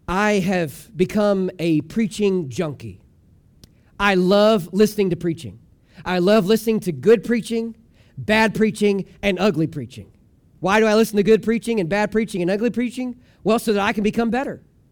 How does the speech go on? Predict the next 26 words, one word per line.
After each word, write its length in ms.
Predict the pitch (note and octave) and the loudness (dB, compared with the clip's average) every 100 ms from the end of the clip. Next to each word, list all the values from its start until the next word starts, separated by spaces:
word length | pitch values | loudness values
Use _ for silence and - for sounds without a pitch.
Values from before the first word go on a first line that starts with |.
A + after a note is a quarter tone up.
| _ - | _ -2
So 120 | A#3 | 0
I 100 | A3+ | 2
can 140 | A3 | 2
listen 180 | A3+ - | 2 2
to 80 | A3+ | -2
somebody 280 | A#3+ A#3 A3+ | -2 -2 -2
preach 220 | A#3 G#3 | -2 -2
a 60 | |
bad 240 | F3+ A3 A3+ | 0 0 0
sermon 300 | - A#3+ C4 | 0 0 0
so 100 | G#3+ | -2
I 80 | G#3+ | -2
can 80 | |
say, 100 | F3+ | -4
"Well, 200 | F#3 A3 | -4 -4
that's 240 | F#3+ A3+ - - | -4 -8 -16 -12
not 180 | D3 D#3 | -10 -6
the 60 | |
way 160 | D#3+ E3 | -6 -4
I'm 160 | G3+ | -4
gonna 160 | D3+ B2+ | -6 -10
do 140 | C3 | -8
it, 180 | E3 E3 | -8 -6
for 80 | E3+ | -6
sure." 380 | D#3+ A3+ D3 - | -2 -2 -2 -10
<laughs> 800 | A#3 B3+ A3 F3 G#3 - D#3+ E3 | -10 -8 -6 0 2 2 -2 -4